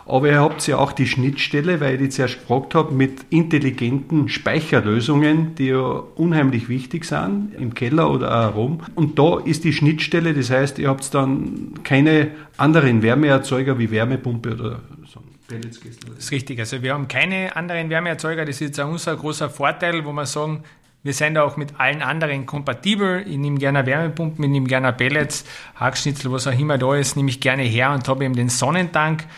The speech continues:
Speaker 2: als Schnittstelle dann zu unseren Systemen, wo ich noch halt eben in den Bereichen, wann die Sonne scheint, mit der Solarthermie oder mit der P V eben Wärme speichern kann und auch erzeugen kann.
Speaker 1: Jetzt fällt mir ein, ich kenne Sonnenkraft von Anfang an.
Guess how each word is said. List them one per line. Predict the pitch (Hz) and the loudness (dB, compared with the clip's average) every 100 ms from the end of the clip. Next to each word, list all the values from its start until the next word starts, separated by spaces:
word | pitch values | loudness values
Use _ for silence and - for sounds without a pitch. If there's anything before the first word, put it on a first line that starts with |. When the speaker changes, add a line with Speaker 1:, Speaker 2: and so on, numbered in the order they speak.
| - - - | -20 -14 -2
Speaker 2:
als | 123 120 - - | 0 0 -2 -6
Schnittstelle | - - 185 202 - 180 165 | -4 4 4 4 2 2 2
dann | - 135 123 | 0 -2 -2
zu | 147 | -2
unseren | 175 175 | -4 -4
Systemen, | - 143 147 139 143 | -6 -6 -4 -2 -2
wo | 127 135 | 0 0
ich | 139 | 0
noch | 135 | 0
halt | 127 123 | 0 -2
eben | 123 131 135 120 - - - | -6 -4 -4 -6 -12 -20 -12
in | - 131 | -6 -2
den | 127 | -2
Bereichen, | 123 113 117 117 120 | -4 -4 -4 -4 -4
wann | 113 | -4
die | 113 | -4
Sonne | 117 123 120 | -4 -4 -4
scheint, | 117 113 | -4 -6
mit | 117 | -6
der | 120 | -6
Solarthermie | 113 117 117 117 127 135 | -4 -2 -2 -2 -2 -2
oder | 120 | -2
mit | 113 113 | -4 -4
der | 107 | -6
P | 104 | -6
V | - 107 113 | -4 -4 -2
eben | 123 113 110 113 - - | -4 -4 -6 -8 -16 -14
Wärme | 123 113 120 117 | -4 -2 0 -2
speichern | - - 104 - 113 104 - 104 | -4 -8 -8 -4 -4 -4 -10 -14
kann | 110 107 | -8 -6
und | 107 107 | -6 -6
auch | 110 110 | -6 -6
erzeugen | 107 107 104 | -8 -6 -6
kann. | 107 113 - - - - - - | -8 -8 -10 -16 -20 -20 -20 -4
Speaker 1:
Jetzt | 143 143 | -2 2
fällt | 170 170 | 4 4
mir | 170 | 4
ein, | 143 | 6
ich | 185 165 | 4 4
kenne | 151 170 | 4 6
Sonnenkraft | - 139 165 - 117 139 - | 6 6 6 4 4 2 0
von | - 131 | 0 2
Anfang | 120 143 127 | 2 2 2
an. | 104 120 147 | 4 2 0